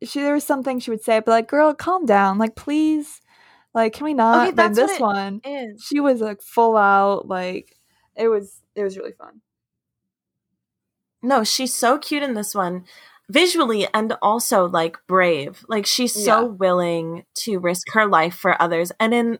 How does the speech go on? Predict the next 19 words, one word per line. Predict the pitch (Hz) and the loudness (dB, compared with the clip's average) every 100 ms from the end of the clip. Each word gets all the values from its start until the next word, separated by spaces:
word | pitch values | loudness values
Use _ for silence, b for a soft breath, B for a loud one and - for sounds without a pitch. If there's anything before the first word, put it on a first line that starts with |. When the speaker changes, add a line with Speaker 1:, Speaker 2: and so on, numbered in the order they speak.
| - | -4
Speaker 2:
I | 240 294 | 0 0
get | 254 233 233 - | 2 2 2 -2
that | |
that's, | 190 190 196 | 0 0 0
like, | 202 | -6
just | 208 190 | -6 -6
her | 196 | -8
character | 180 160 151 - | -6 -4 -4 -6
traits, | 202 254 254 | -4 -4 -4
but | - 202 - | -2 -2 -2
in | 190 185 | -4 -4
the | 165 _ | -6 _
ana-, | 220 285 254 - | -2 0 -2 0
like, | 190 180 | 0 0
the | 170 139 - _ _ _ _ _ _ _ _ _ _ | 0 0 -2 _ _ _ _ _ _ _ _ _ _
other | 208 226 233 175 - _ _ _ | -2 2 0 0 -6 _ _ _
Clone | - 214 185 | -4 -2 2
Wars, | 160 165 - B B B B | 2 0 -4 B B B B
um, | - 233 220 190 175 | 2 4 4 0 -2